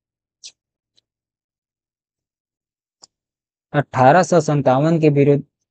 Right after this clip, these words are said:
अठारह सौ संतावन के विद्रोह के समय भारत का गवर्नर जनरल कौन था?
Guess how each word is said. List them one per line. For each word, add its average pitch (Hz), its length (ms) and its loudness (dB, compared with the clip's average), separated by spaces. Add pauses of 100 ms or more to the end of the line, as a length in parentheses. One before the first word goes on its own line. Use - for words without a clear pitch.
(120)
अठारह 143 520 -2
सौ 160 160 -2
संतावन 151 580 -2
के 156 100 0
विद्रोह 151 480 0
के 151 140 -2
समय 139 380 -6 (480)
भारत 131 420 -2
का 151 100 -2
गवर्नर 135 520 0
जनरल 139 420 0
कौन 143 300 -4
था? 147 320 -2